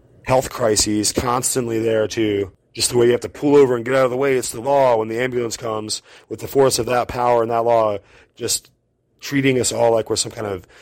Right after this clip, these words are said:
veterinary hospital, right? We're, we're all just some kind of pets that they can just d-, decide to experiment out on at will. You, you, and look at the woman, the, uh, the Prime Minister out of Au-, Australia. She's completely disgusting,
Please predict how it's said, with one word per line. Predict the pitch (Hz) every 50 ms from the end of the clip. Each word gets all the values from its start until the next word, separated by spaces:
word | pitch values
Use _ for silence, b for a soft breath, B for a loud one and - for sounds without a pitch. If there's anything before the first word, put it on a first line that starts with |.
| B B _
veterinary | 104 104 104 127 123 - - 110 104 101 98 98 90
hospital, | 90 92 90 90 - - 101 98 101 110 110 - _ _ _ _ _ _ -
right? | 98 104 110
We're, | 107 104 104 107 107 98
we're | 107 113 113
all | 113 110
just | 110 104 -
some | - 107
kind | - 113 104
of | 95 90 - b b b b _
pets | - 135 123 113 - - - -
that | - - 104 95 98
they | 107 101
can | - 101 95
just | 98 101 95 87 - - - B B B B B B B B B B B B B B B B _ _ _ _
d-, | - 113 -
decide | 113 107 117 113 - - 127 117 113 110 107
to | 117
experiment | 110 - - - 131 127 123 120 117 117 107
out | 107 117 110 -
on | 113 113 113 110
at | 101 95 95
will. | 107 123 120 110 104 104
You, | 113 127
you, | 127 - 127 131 110
and | 139 147
look | 175 - 220
at | -
the | - 202 175 131 110 98 85 - _ _ _ _ _ - - -
woman, | 113 110 127 139 147 139 131 120 110
the, | 107 107 104 104 101
uh, | 90
the | 85 - 87 82 - _ _ _ _ -
Prime | 120 120 120
Minister | 113 120 120 - 120 107
out | 98
of | 95 101
Au-, | 104 95 - 104 104
Australia. | 104 - - 113 113 120 101 87 80
She's | - 104 98 -
completely | - 90 82 - - 151 147 127 107
disgusting, | 90 - - - - 110 110 - - - -